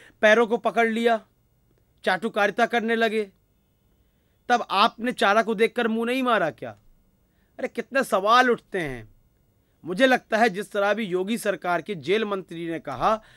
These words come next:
कि एक नेता को पढ़ा लिखा हो या ना हो कोई फ़र्क नहीं पड़ता है, तो आप भी लगता है उसी जमात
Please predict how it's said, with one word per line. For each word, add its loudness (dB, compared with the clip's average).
कि -6
एक 4
नेता -2
को -6
पढ़ा -2
लिखा -2
हो -2
या 4
ना 0
हो 0
कोई -2
फ़र्क -2
नहीं -2
पड़ता -4
है, -12
तो -2
आप 2
भी -10
लगता -4
है 2
उसी -10
जमात -6